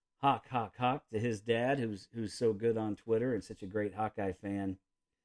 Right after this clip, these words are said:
And need to give Joe Evans credit for flattening that player. What was it, number twenty-one or twenty-three or something, who took the snap in the one wildcat look that the Rutgers gave the Hawkeyes.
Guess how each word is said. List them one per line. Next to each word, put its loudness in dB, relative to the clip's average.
And 8
need 10
to -2
give 4
Joe 10
Evans 6
credit -2
for -6
flattening 0
that -8
player. 4
What 0
was -2
it, -10
number -2
twenty-one 0
or -4
twenty-three -2
or 2
something, -2
who -2
took -2
the -16
snap -2
in -4
the 0
one 2
wildcat 0
look 2
that -20
the -8
Rutgers -4
gave -2
the -4
Hawkeyes. 0